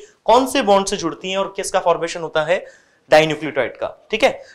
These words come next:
तो देखिए वो जो बॉन्ड होता है वो होता है फॉस्फोडाइएस्टर बॉन्ड। कौन सा बॉन्ड होता है, फॉस्फोडाइएस्टर बॉन्ड। तो इसलिए एटी फ़ोर में आंसर कौन सा चला जाएगा, first option is the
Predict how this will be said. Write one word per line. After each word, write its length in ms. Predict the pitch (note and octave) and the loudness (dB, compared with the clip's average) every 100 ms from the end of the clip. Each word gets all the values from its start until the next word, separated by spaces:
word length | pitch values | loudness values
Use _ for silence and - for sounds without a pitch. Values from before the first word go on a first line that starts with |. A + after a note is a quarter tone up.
| _ G#3+ | _ -2
तो 80 | |
देखिए 240 | G#3 G#3 B3 | 0 -2 -4
वो 240 | E3 A#3 | 0 0
जो 140 | B3 C4+ | 2 4
बॉन्ड 220 | G3 G3+ | 4 4
होता 200 | G3+ G#3 | 4 2
है 120 | G3 G#3+ | 2 0
वो 160 | G#3 | 0
होता 240 | F#3 F#3 G3 | 0 0 0
है 140 | G3+ A3 _ | 0 -10 _
फॉस्फोडाइएस्टर 1200 | F3+ F3+ F3+ - G#3+ E3+ E3 D#3+ D#3 - - C4 - - - | -2 -2 -4 -4 0 4 2 0 -4 0 2 2 0 -16 -4
बॉन्ड। 220 | B2+ A#2+ - | 0 0 0
कौन 160 | D#3+ E3 | 0 2
सा 120 | F3+ | 2
बॉन्ड 200 | F3 F3 | 2 2
होता 160 | E3+ A3 | 4 4
है, 160 | C4+ - _ _ - | 2 -6 _ _ 2
फॉस्फोडाइएस्टर 880 | E3+ E3+ G3 F3+ E3+ E3 - A#3 A#3 | 2 2 -2 2 4 2 0 -2 2
बॉन्ड। 260 | D3 A#2+ - | 0 0 -2
तो 80 | - | -8
इसलिए 260 | - D#3 | -6 -10
एटी 200 | D3+ F3 | -10 -10
फ़ोर 180 | E3+ D#3 | -8 -6
में 100 | D#3+ D#3+ - _ _ - | -6 -10 -18 _ _ 0
आंसर 320 | D3+ D#3 F3 | 0 2 -2
कौन 160 | E3 D#3+ | 0 -2
सा 100 | E3+ | -2
चला 180 | E3 D#3 | -2 0
जाएगा, 300 | E3 F3+ A3+ | 0 0 -2
first 280 | - D3+ D3+ | -2 -2 -2
option 260 | C#3+ D#3 | -6 -8
is 100 | C#3+ | -8
the 160 | C#3 | -6